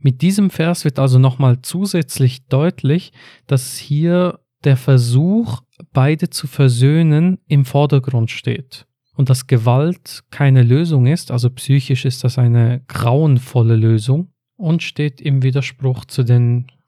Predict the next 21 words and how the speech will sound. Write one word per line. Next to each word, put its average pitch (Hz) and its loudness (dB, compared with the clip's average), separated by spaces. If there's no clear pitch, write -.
unterschiedlichen 127 -2
Versen, 156 -2
die 131 -2
im 127 2
Koran 123 0
stehen, 127 0
in 127 -2
Bezug 127 -2
auf 120 -2
eine 123 0
Ehe, 131 2
wie 127 -4
sie 113 -2
stattzufinden 117 -4
hat, 131 -2
nämlich 127 4
mit 123 0
Liebe, 131 2
Güte 127 2
und 131 0
Barmherzigkeit. 117 -2